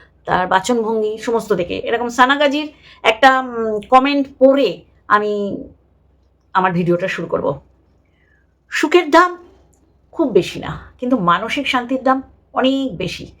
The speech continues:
যা অর্থ দিয়ে কেনা যায় না। আশা করি আমার ভিডিওর সাথে এই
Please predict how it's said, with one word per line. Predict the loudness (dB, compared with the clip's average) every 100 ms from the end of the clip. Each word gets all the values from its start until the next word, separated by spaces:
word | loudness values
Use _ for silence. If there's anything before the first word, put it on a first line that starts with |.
| _ _ -10
যা | 0 0 0 2
অর্থ | 4 4 2 0
দিয়ে | 2 0
কেনা | 0 -4 -2
যায় | -2 -2
না। | -4 -8 -14 _ _ _ _ _ -2
আশা | 0
করি | 2 0 -2 -10 _ -20 -20 -20 -2
আমার | 2 4 4
ভিডিওর | 0 0 0
সাথে | -2 -2 0 0 -2
এই | 0 0 2 0 -6